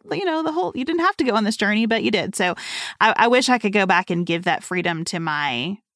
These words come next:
pre-mom self that I found through, through having kids. And yeah, that means embracing, like, a ton of unknowns. You stay on the path because there's something comforting about the path, but also the world gets a lot more beautiful when you realize you can get off it.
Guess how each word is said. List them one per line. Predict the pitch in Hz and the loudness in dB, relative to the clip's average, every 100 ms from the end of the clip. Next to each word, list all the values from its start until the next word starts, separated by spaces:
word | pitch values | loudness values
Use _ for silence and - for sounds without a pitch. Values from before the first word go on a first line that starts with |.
| _ | _
pre-mom | - 202 180 156 151 - - 175 156 131 151 190 | -6 -4 -2 -4 -6 -10 -4 -2 -2 -2 -6 -10
self | - 175 156 277 - - - - | -8 -4 -2 -2 -6 -16 -18 -14
that | 175 180 | -4 -2
I | 175 165 | 0 0
found | - 160 147 120 175 | -2 -4 -2 -4 -6
through, | - 165 156 127 131 - _ | -10 -10 -8 -6 -8 -10 _
through | 190 160 | -12 -10
having | 170 - 151 | -8 -10 -12
kids. | 202 - - - | -14 -14 -14 -10
And | 196 233 | -2 2
yeah, | 247 156 - - - - | 4 2 -2 -20 -6 2
that | 208 202 | 2 4
means | 196 180 | 2 2
embracing, | 165 170 165 - 151 156 | -2 -2 -2 -4 -8 -8
like, | 123 - | -10 -12
a | - | -12
ton | - 226 233 | -4 -2 0
of | 151 | -2
unknowns. | 131 147 76 92 202 | -4 -6 -8 -8 -6
You | 208 | -4
stay | - 240 220 | -2 0 0
on | 170 | 0
the | 160 | -4
path | - 220 180 - | 0 2 2 0
because | - 180 170 | -8 -6 -6
there's | 160 160 | -4 -4
something | 180 160 135 | -6 -8 -10
comforting | - 196 185 156 139 | -6 -6 -4 -8 -8
about | 120 - | -8 -8
the | - | -8
path, | - - 208 - - - - - - _ | -10 -6 -6 -10 -20 -20 -20 -20 -20 _
but | 175 - | -8 -4
also | 170 180 180 | -4 -4 -4
the | 175 160 | -6 -4
world | 170 170 | -4 -6
gets | 165 175 | -10 -8
a | |
lot | 165 - | -8 -8
more | 156 147 | -10 -10
beautiful | 165 160 - 156 | -10 -10 -10 -10
when | 180 | -8
you | 180 | -10
realize | 160 113 117 - | -10 -8 -10 -12
you | - | -16
can | - 92 208 - | -16 -18 -18 -16
get | - | -10
off | 104 - | -10 -10
it. | - | -18